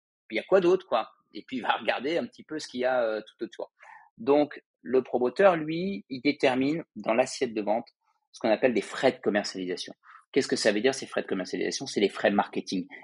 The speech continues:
Il a un coût. Bulle de vente, plaquettes, rémunération de, des, des commerciaux, euh, en interne, publicité sur Internet, publicité quatre par trois.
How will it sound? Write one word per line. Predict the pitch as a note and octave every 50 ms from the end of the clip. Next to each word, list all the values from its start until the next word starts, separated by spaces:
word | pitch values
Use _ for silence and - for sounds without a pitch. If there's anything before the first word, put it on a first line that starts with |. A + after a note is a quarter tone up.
| _ -
Il | A2+ G#2+
a | A2+ A2
un | G#2+ G#2+
coût. | - - - - - _ _ _ _ _ _ _ _ _
Bulle | - F2+ F#2+ F2+ F2
de | F2
vente, | E2+ F#2+ G#2+ C3+ C#3+ - - - _ _ _ _ _ _ _ _ _ _ _ _
plaquettes, | - A2 - - - B2 - - - - - _ _ _ _ _ _ _ _ _ - -
rémunération | - - C3 B2+ A#2+ A#2+ A#2+ A#2 A2 G#2+ A2 G#2 - - - A#2 A2 A2 G#2
de, | F#2+ F#2 F2+ F2 F2+ F2+ F2+ F2+ F2+ F2+
des, | F#2 F2+ F2+ -
des | F#2 F2+
commerciaux, | - - F#2+ F#2 - - - - - G2 G2 G2 F#2+ F#2 F2+
euh, | F2+ F2 F2 - - -
en | F2 F2 F2
interne, | F2+ F#2 - C3 D3+ E3 E3 - - - - _ _ _ _ _ _
publicité | - C3+ A#2 A2+ B2 A#2 - - - - A2 -
sur | - G#2 F#2+
Internet, | F#2 - F#2+ G2+ A2+ C#3 E3+ F3 - - _ _ _ _ _ _
publicité | - B2+ A#2 B2 A#2+ - - A#2+ - - D3 C#3+
quatre | - C3+ - - -
par | - -
trois. | - - - F#2+ - - _